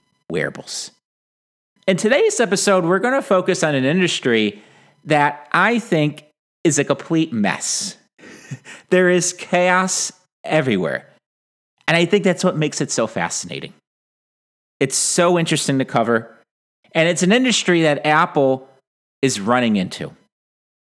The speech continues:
We're talking about paid video streaming. Now, we've talked about this space in the past,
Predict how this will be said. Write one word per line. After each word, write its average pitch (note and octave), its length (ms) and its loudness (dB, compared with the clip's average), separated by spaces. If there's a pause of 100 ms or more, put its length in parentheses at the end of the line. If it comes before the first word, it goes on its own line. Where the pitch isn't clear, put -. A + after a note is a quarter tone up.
(340)
We're G#2 60 -10
talking B2+ 240 0
about A#2 260 0
paid G2 340 -2
video D#2+ 340 -6
streaming. - 440 -10 (1200)
Now, A3 80 4
we've B3 160 2
talked A#4+ 320 0
about C4 380 2
this G3+ 200 2
space - 680 -2
in E3+ 160 2
the D3+ 80 0
past, - 840 -4